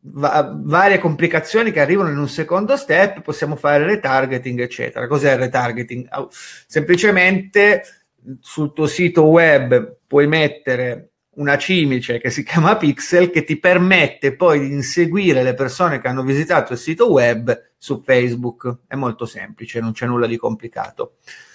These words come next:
Va bene? Avete mai sentito parlare di retargeting? Poi ci dovrò fare un webinar su questo perché è interessante, eh, ma allo stesso tempo è il gradino superiore a quello che io voglio fare adesso, ovvero adesso io voglio parlare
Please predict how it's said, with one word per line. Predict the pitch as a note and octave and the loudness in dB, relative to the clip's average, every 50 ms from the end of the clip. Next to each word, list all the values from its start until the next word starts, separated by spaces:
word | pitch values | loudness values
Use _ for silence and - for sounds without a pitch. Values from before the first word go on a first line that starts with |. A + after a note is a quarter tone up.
| _ _ _ _ _ _ _ _ | _ _ _ _ _ _ _ _
Va | - C#3 | -4 0
bene? | D#3+ F#3 F#3 F3 F3 F3+ E3+ - - _ - - _ | 4 4 4 4 4 0 0 -6 -12 _ -20 -6 _
Avete | C3 C3 C3+ C#3 D3 | 0 0 4 4 4
mai | D3 D3 | 4 4
sentito | C#3+ - D3+ C#3+ - D#3+ | 2 0 -2 0 0 0
parlare | - - D3+ C#3+ C3 | 2 4 4 4 4
di | B2+ | 4
retargeting? | B2 B2+ B2 B2+ B2 A#2+ A#2+ A#2 B2 A#2 - B2 A#2+ | 2 0 0 2 0 0 0 0 -2 -2 -4 -4 2
Poi | - F3 - | 2 2 2
ci | - C#3 | 2 0
dovrò | B2+ B2 B2 B2+ C3 | 0 2 4 4 2
fare | C3 - C#3 C#3 D3 | 2 2 2 2 4
un | D#3+ E3 | 2 2
webinar | D3 B2+ A#2+ A#2 A#2+ A#2 A2+ A2+ A2+ | 2 2 2 2 2 2 0 0 -4
su | - B2+ A#2+ | -6 -8 -4
questo | - A#2+ A#2+ - - - | -4 -4 -4 -2 -4 -2
perché | - B2+ B2 - C#3+ D3 | -2 -2 0 2 2 2
è | |
interessante, | D#3 D3+ - F3 E3 E3+ E3+ E3+ - F#3+ F#3 G3 G3+ G#3 G#3+ G3+ - - G#3+ G#3+ A3 A3 G#3+ - | 2 2 2 2 2 2 2 0 0 2 2 4 4 2 2 0 2 2 4 4 6 4 4 2
eh, | - D3 C#3+ C#3+ C#3 C#3 | 4 4 6 8 8 6
ma | C#3 D3 D3+ | 6 6 4
allo | E3 F3 | 4 2
stesso | E3+ - G3+ G3 - G3+ G3 | 2 0 -2 0 0 -2 0
tempo | - G#3+ G#3+ A3 G#3+ G#3 G#3+ G#3+ F#3+ - - - - _ _ _ _ _ _ _ | 2 2 2 2 4 4 4 4 4 2 -2 -12 -20 _ _ _ _ _ _ _
è | _ - F#3 F3 C#3 - - - | _ 0 2 2 2 2 0 -4
il | C#3+ C#3 | -4 -2
gradino | C#3 D3 E3 F3+ F#3 F3 F#3 E3 D3+ C#3 C3+ | 0 2 2 2 2 4 2 2 2 0 -4
superiore | C3 - - F3+ F3 - G3 G#3 A3 A3+ A#3 A#3+ A3+ A3+ | -4 -6 -6 -6 0 2 4 4 6 6 6 6 6 4
a | - D#3 D3+ | 2 0 0
quello | - F#3 F3 E3 E3 | 0 2 2 2 2
che | E3 E3+ | 2 2
io | E3 E3 E3 | 2 2 4
voglio | D#3 D#3 D3+ D3+ D3 | 4 4 2 2 0
fare | C#3 - D3 C#3+ C#3 | 0 2 2 2 2
adesso, | C3+ C3 B2 A#2 A#2+ - - D#3 | 2 0 0 -4 -6 -6 -8 -6
ovvero | D3+ C#3 C3 C3 | -2 0 0 2
adesso | C#3 E3 F#3 F3+ - - | 2 0 -2 -4 -4 -6
io | D#3+ D3+ | -4 0
voglio | C#3 E3+ F#3+ E3+ D#3+ D3 C#3+ B2+ - - - _ _ _ _ _ _ | 2 2 2 2 2 2 0 0 0 -4 -14 _ _ _ _ _ _
parlare | _ D#3 D3+ D#3 D3+ D#3 F3+ G3+ G#3+ G3+ E3+ C#3 B2+ B2+ A#2+ A#2 - - _ | _ 2 2 2 2 2 4 4 6 4 4 2 2 -2 -4 -6 -10 -16 _